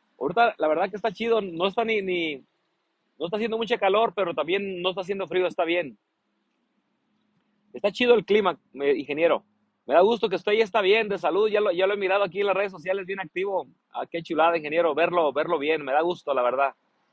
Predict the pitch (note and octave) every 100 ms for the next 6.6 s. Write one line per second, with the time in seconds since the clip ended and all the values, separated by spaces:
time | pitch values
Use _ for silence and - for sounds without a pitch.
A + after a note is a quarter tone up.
0 | _ _ - F3 G3 G3 G#3 G#3 G#3+ -
1 | G#3+ G#3 - D#3+ C#3+ F#3+ F#3+ F#3 D#3+ -
2 | C#3+ - G3+ A3+ G3+ F#3 A3 G3+ F3+ D3
3 | E3+ G3 E3 B2+ G#2+ _ _ _ _ _
4 | _ _ _ _ _ _ - C3+ - F#3+
5 | A3 G3+ F3 F3 G#3 F3 D#3+ E3+ B2+ -
6 | - - - G#3 E3